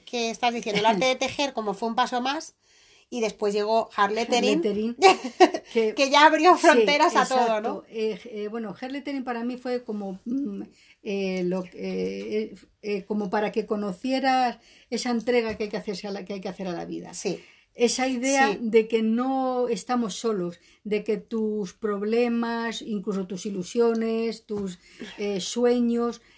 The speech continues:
Speaker 2: eh, se pueden, eh, compartir. Y hay gente que hay ahí escuchándolos.
Speaker 1: Sí, sí.
Speaker 2: Está ahí, la vida los escucha y hay gente que está también ahí para, o sea, para escuchar, eh, lo que sea. Ya sea un
Speaker 1: Ujú.
Speaker 2: problema, ya sea una,
Speaker 1: Bueno, tú has
Speaker 2: una
Speaker 1: recibido tu
Speaker 2: alegría.
Speaker 1: carta de la vida, ¿no?
Speaker 2: Sí, sí, sí, yo la recibí,
Speaker 1: <laughs>
Speaker 2: claro que sí.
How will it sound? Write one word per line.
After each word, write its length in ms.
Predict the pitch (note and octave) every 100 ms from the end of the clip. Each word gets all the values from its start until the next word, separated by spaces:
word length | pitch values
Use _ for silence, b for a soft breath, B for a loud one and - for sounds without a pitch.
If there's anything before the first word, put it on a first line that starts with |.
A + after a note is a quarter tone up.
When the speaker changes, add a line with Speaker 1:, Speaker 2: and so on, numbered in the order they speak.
| b -
Speaker 2:
eh, 280 | G#3 G#3 G3
se 160 | - G3
pueden, 560 | - A3+ A#3 A#3 A#3 A3
eh, 480 | G#3 G3+ G3 F#3+ F3+
compartir. 640 | G#3 F#3 F#3+ F3+ A3+ G3+
Y 20 |
hay 100 | A3
gente 320 | G#3+ B3 B3
que 100 | A#3+
hay 140 | A3+ A3+
ahí 140 | A#3+
escuchándolos. 840 | A3+ - F#3+ - A#3 G#3 E3 F3 F3
Speaker 1:
Sí, 160 | -
sí. 220 | G#3+ A3+ A#3
Speaker 2:
Está 220 | F#3 A#3
ahí, 120 | A#3+
la 140 | A3 G#3+
vida 180 | B3
los 180 | A#3+ G#3+
escucha 420 | A#3 - B3 A#3+
y 100 | A3
hay 80 | A3+
gente 340 | A3 A#3 A3+ G#3+
que 80 |
está 180 | F#3+ A3
también 240 | G#3+ G#3 G3+
ahí 100 | G3
para, 360 | G#3 F#3+ F#3
o 60 | F#3+
sea, 260 | - G3 G3 B B
para 160 | - G3
escuchar, 500 | E3+ G#3 F3 A#3 B3 b b b
eh, 100 | G#3+
lo 160 | G3+ F#3+
que 120 | E3+
sea. 340 | - A3 E3+ - _ _ -
Ya 160 | G#3
sea 160 | G#3+ G#3
un 60 |
Speaker 1:
Ujú. 80 | F#3+
Speaker 2:
problema, 420 | G3 G3+ A#3 A#3+
ya 120 | A3+ F#3
sea 220 | - F#3+
una, 320 | F#3+ F#3+ F#3
Speaker 1:
Bueno, 200 | A#3+ C4+
tú 100 | A3
has 60 | G#3+
Speaker 2:
una 80 | G3+
Speaker 1:
recibido 240 | G3+ B3
tu 80 | F3+
Speaker 2:
alegría. 120 | G3+
Speaker 1:
carta 180 | A3 G#3+
de 80 | G3+
la 120 | F#3
vida, 260 | G#3+ B3 G#3
¿no? 160 | G#3
Speaker 2:
Sí, 80 | A3+
sí, 180 | F#3 G#3+
sí, 140 | -
yo 160 | G3+ F#3
la 100 | F3+
recibí, 360 | G3+ F3+ A#3+ D#4
Speaker 1:
<laughs> 320 | D4+ D4 -
Speaker 2:
claro 260 | D#4 - G3+
que 80 |
sí. 240 | - G#3